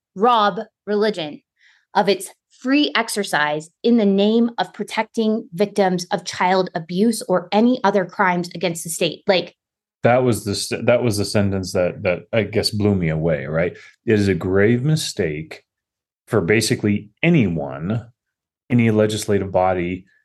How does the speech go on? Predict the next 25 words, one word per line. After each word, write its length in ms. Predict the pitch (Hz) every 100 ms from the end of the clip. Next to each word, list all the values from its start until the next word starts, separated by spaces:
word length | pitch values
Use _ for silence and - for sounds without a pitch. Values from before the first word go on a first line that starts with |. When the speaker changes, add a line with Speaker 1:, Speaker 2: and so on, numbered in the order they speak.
| _
Speaker 2:
to 260 | - 123 95
rob 420 | 87 92 101 117
religion 540 | 135 131 107 92 104 98
of 120 | 90
its 160 | 90
free 260 | - - 110
exercise 640 | 101 - - 104 95 95
in 320 | - 113 107 107
the 120 | 101
name 640 | 95 101 139 131 104 90
of 220 | 90 - -
protecting 760 | 95 - 107 104 - 98 90
victims 520 | 85 104 - 90 85 85
of 180 | 80
child 360 | - - 98 82
abuse." 320 | 73 - 80 -
I, 60 |
I, 20 | 104 - 110 107
and, 120 | 113
and 220 | 113 117
this 160 | 120 120
is 100 | 104
where 260 | 113 110
it's 160 | 98 -
basically 920 | - 117 101 123 110 - 101 92 92